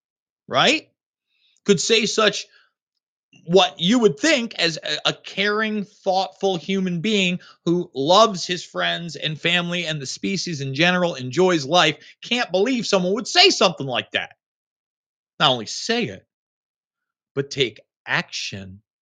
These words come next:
to try to put it into place as policy. Let's go back.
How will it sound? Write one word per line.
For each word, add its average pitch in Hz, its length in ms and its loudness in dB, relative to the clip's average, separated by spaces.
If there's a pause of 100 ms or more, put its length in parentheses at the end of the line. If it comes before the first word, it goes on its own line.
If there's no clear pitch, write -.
to 101 100 -20
try 113 240 -6
to 92 100 -8
put - 340 -8
it 135 240 -4
into 113 300 -14
place - 560 -14
as 85 180 -16
policy. - 760 -12 (540)
Let's - 100 -20
go 104 160 -14
back. - 400 -12